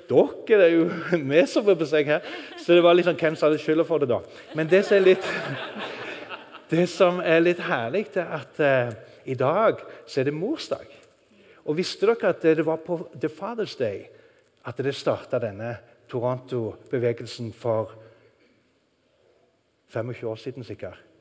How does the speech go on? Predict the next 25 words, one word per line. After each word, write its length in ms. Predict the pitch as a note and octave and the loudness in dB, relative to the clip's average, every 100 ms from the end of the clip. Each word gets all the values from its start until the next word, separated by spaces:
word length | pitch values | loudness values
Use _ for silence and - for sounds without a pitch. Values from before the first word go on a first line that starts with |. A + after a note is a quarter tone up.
| _ _ _ _ _ _ _ - | _ _ _ _ _ _ _ -8
Og, 360 | A#2 C3+ - - | -2 -2 -2 -10
og 80 | A#2+ | -8
så 160 | - | -8
sto 340 | D#3+ - G3 D4 | -10 -10 -6 -6
jeg 140 | C#4 | -6
her, 220 | D3 C#3+ | -8 -8
så 160 | A2+ D#3+ | -8 -12
tenkte 400 | - G#3 C#3 G3+ | -12 -12 -6 -6
jeg 60 | A#3+ | -4
jo 60 | |
det. 200 | F#3 B2+ G#2 - - _ _ - _ _ _ _ _ _ _ - | -2 -2 -4 -18 -20 _ _ -20 _ _ _ _ _ _ _ -12
Og 140 | C3 | -10
så 140 | - D3 | -8 -8
vet 240 | D3 - | -8 -8
jeg, 300 | D#3 - A2+ | -8 -8 -8
Gud, 280 | B2+ G3+ A#3 | -4 -4 -4
han 220 | D3+ G3 | -10 -8
er 100 | E3 | -8
ikke 140 | - D#3+ | -8 -10
bare 220 | - C3+ | -8 -10
far, 340 | - C3+ E3 - | -8 -10 -10 -10
han 200 | C3+ E3 | -10 -8
er 60 | |
mor 340 | C#3+ D3 D3+ A#3 | -6 -4 -4 -6
også. 200 | - | -8